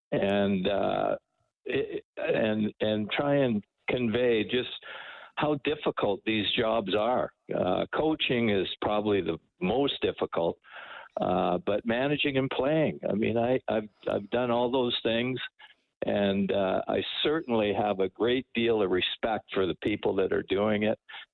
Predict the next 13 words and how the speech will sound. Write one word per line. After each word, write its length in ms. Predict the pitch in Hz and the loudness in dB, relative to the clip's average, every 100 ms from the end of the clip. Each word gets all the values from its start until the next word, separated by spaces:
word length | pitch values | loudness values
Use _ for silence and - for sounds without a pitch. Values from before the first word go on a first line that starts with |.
| - | -4
and 460 | 98 92 87 85 - | 0 2 0 -2 -4
I 160 | - 92 | -2 0
hope 240 | 135 113 - | 0 0 0
that's 200 | 107 107 - | -2 -2 0
the 80 | |
way 240 | 101 98 95 | 2 4 2
I 60 | |
come 240 | 90 117 101 | 0 0 -2
across, 460 | 90 90 92 107 - | -2 0 0 0 -2
because 300 | - - 92 | -6 -2 0
that's 220 | 90 92 - 92 | 0 -2 -2 -2
my 160 | 87 | 0
intention. 580 | 87 82 85 85 - - | 0 -2 -2 -2 -2 -4